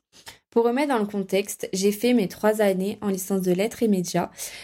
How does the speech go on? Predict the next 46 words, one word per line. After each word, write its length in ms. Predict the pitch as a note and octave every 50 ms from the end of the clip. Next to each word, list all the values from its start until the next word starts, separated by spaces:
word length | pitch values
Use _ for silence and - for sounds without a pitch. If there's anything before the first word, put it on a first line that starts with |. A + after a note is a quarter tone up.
| -
J'avais 240 | - - G#3 G#3 A3+
un 140 | C4 C#4 C4+
peu 140 | B3 C#4 C4+
de 40 | B3
mal 160 | A3+ A3 A#3+
à 100 | B3+ A#3
trouver 260 | A3+ - - G3 G3
ce 100 | G3 G3
que 100 | - G3+
je 80 | F#3+ F#3
voulais 220 | F#3+ F#3 F3+ F3+
faire 260 | F3 F3+ G#3+ A3+ A#3+ - -
après, 460 | - F#3+ F3+ - - - F3 F3 G#3
parce 240 | - G#3 F#3+ F#3+ -
qu'un 140 | - G3 G3
jour 180 | G3 G#3+ A3
je 60 | G#3
voulais 160 | G3 F#3 F3+ F3
être 60 | E3+
journaliste, 640 | - F3+ F3+ F3 E3+ E3+ E3+ F3+ G3+ G#3+ G#3 - -
le 180 | G3+ F#3+ F#3 F#3
lendemain 400 | F3+ F#3 F3+ F3+ F3+ F#3 F#3+ G3+
community 480 | G3+ G#3 F#3+ F#3+ F#3+ F#3 - - -
manager. 580 | F#3+ F#3 F3+ E3+ E3+ E3+ E3 - G3 G#3+ A#3+ A#3+ - - - - - - _
C'était 400 | - - A3+ G#3+ G#3 C4 C#4+ C#4
très 280 | - - - - B3 B3
vaste 240 | A#3+ B3+ B3+ A#3 G#3
dans 80 | G#3+
ma 200 | G3+ G3 F#3 F3+
tête. 440 | F3+ - F#3 F#3+ A3+ - - - - _
La 160 | F#3 F#3+ F#3+ F#3+
seule 240 | F#3+ - D4 D4
chose 240 | C#4+ - C#4 B3+ B3
que 100 | - A3+
je 80 | G#3+ G#3
savais, 440 | - - F#3+ F3 F3 F3+ F3+ - - - - - - - _ _
c'est 200 | - - B3+ B3
que 80 | B3
je 80 | A3 A3
voulais 160 | A3 A3 A#3+
travailler 400 | A#3+ - - A3 G3+ F#3+ G3 A3
dans 100 | A#3 A3
le 80 | G3+ F#3
domaine 280 | F3+ F3 F#3 G3+ G#3+
du 120 | G#3 F#3+ F3+
sport. 400 | F3 - - - - - -